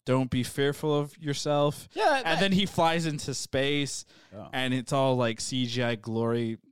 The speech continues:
Speaker 1: fuck fest, and then, and then it
Speaker 2: <laughs> A
Speaker 1: cuts,
Speaker 2: fuck fest?
Speaker 1: then it just cuts to, to, to
Speaker 2: <laughs> So,
Speaker 1: Snyder's,
Speaker 2: uh, it cuts
Speaker 1: to
Speaker 2: to
Speaker 1: Zack Schneider's Justice League.
Speaker 2: Uh, space orgy.
Speaker 1: Yeah.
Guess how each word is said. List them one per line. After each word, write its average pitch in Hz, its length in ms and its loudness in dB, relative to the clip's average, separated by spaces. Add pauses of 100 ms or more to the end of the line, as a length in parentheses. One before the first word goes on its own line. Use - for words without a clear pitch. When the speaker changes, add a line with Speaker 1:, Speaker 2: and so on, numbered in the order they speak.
Speaker 1:
fuck - 220 -4
fest, 117 480 -2
and 110 100 -4
then, 107 300 -4 (720)
and 113 100 -8
then 107 200 -2
it 104 80 -8
Speaker 2:
<laughs> - 40 -16
A 127 40 -4
Speaker 1:
cuts, 127 400 -4
Speaker 2:
fuck 147 160 -8
fest? 190 100 -4
Speaker 1:
then 139 160 2
it 113 100 -6
just 131 200 -8
cuts 120 260 -6
to, 135 100 -4 (320)
to, 113 300 -4
to - 0 -
Speaker 2:
<laughs> - 100 -14
So, 117 140 -4
Speaker 1:
Snyder's, 151 760 0
Speaker 2:
uh, 170 40 0
it 165 100 -4
cuts 170 200 0
Speaker 1:
to 190 100 4
Speaker 2:
to - 20 4
Speaker 1:
Zack 202 260 0
Schneider's 165 540 0
Justice - 460 -10
League. 95 360 -12
Speaker 2:
Uh, 101 180 -8
space 117 320 -8
orgy. 107 360 -12 (180)
Speaker 1:
Yeah. 101 280 -10